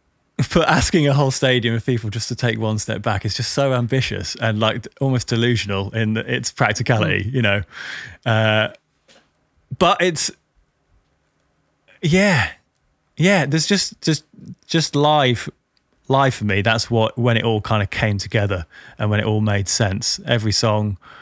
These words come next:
Speaker 1: really worked, and they had, you know, the big kind of running around, energetic bits. Obviously, then piano ballads. They had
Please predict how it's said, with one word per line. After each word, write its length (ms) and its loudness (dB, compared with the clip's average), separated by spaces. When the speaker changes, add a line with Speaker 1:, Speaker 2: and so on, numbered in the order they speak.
Speaker 1:
really 380 2
worked, 760 0
and 200 0
they 60 0
had, 260 0
you 80 0
know, 140 0
the 100 -2
big 380 0
kind 200 0
of 140 -4
running 240 2
around, 500 -2
energetic 520 -2
bits. 360 -2
Obviously, 240 -2
then 440 0
piano 440 2
ballads. 640 -2
They 80 -4
had 200 -2